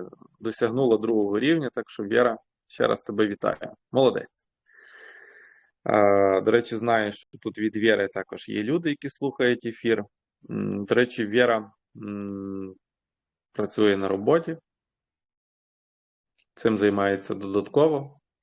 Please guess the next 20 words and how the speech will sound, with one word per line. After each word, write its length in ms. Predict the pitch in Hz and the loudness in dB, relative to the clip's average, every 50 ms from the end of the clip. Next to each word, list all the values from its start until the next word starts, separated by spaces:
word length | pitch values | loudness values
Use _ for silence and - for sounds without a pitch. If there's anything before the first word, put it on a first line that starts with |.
| _ - | _ -10
І 180 | - 107 113 | -6 -2 0
якщо 340 | 113 110 104 - - 120 107 | 0 0 0 -2 -2 -4 -2
зручно, 480 | 104 107 127 131 127 - 123 110 104 104 | 0 0 -2 -2 -2 -2 -4 -2 -2 -2
то 140 | - 107 | 0 0
розкажеш, 600 | 101 110 104 - - 123 123 120 110 104 - - - | 0 0 -2 0 2 2 2 2 0 -6 -14 -8 -4
Віра, 340 | 107 107 104 104 98 95 - _ _ _ _ _ _ _ - | -2 0 0 0 -2 -2 -6 _ _ _ _ _ _ _ -6
коли 200 | - 120 127 131 | -2 0 0 0
ти 100 | 127 127 | 0 -2
вперше 420 | 113 - - 120 117 117 - - | -2 2 2 2 2 2 -2 -8
долучилася 640 | 107 104 107 110 113 110 - 113 101 101 - - - 101 | -8 -6 -4 -4 -4 -4 -4 -4 -4 -4 -4 -6 -6 -6
в 80 | 104 | -4
Академію 500 | 110 - 117 110 120 120 117 123 120 123 | -4 -2 0 2 2 2 2 0 -4 -6
фінансів, 540 | 123 - 143 160 185 208 202 208 - 131 123 - _ _ _ _ _ _ _ _ _ _ _ _ _ _ _ _ _ _ _ | -6 -4 -4 -2 -2 -2 -2 -4 -6 -8 -10 -10 _ _ _ _ _ _ _ _ _ _ _ _ _ _ _ _ _ _ _
чи 160 | - - 127 | -2 0 2
довго 320 | 120 147 151 139 120 131 | 4 4 4 4 2 0
думала, 380 | 131 151 180 180 170 151 131 120 | 0 0 0 0 2 2 2 0
хто 200 | 120 - 147 135 | 0 -2 -6 -4
запросив, 640 | 127 170 - - 120 123 - - 160 165 170 175 170 _ _ _ - - _ _ _ _ _ _ _ _ _ _ _ _ _ _ - - - - - _ _ _ _ _ _ _ _ _ _ _ _ _ - | -4 -4 -4 -4 -4 -4 -2 0 0 0 0 0 -4 _ _ _ -20 -20 _ _ _ _ _ _ _ _ _ _ _ _ _ _ -20 -18 -18 -18 -20 _ _ _ _ _ _ _ _ _ _ _ _ _ -20
і, 480 | - - - 110 113 113 113 113 110 107 113 - - _ _ _ _ _ _ _ _ _ _ _ _ _ _ _ _ - 160 151 _ _ _ _ _ _ _ _ _ _ _ _ _ _ _ _ _ _ _ _ _ _ _ _ _ _ _ _ _ _ _ _ _ _ _ _ - | -10 -4 0 2 4 4 4 4 2 0 -4 -8 -18 _ _ _ _ _ _ _ _ _ _ _ _ _ _ _ _ -20 -20 -20 _ _ _ _ _ _ _ _ _ _ _ _ _ _ _ _ _ _ _ _ _ _ _ _ _ _ _ _ _ _ _ _ _ _ _ _ -12
м, 920 | 98 104 104 101 101 104 104 101 101 104 101 101 101 101 101 101 101 101 | -8 -4 -2 0 0 0 0 0 0 0 0 0 0 0 -2 -2 -2 -2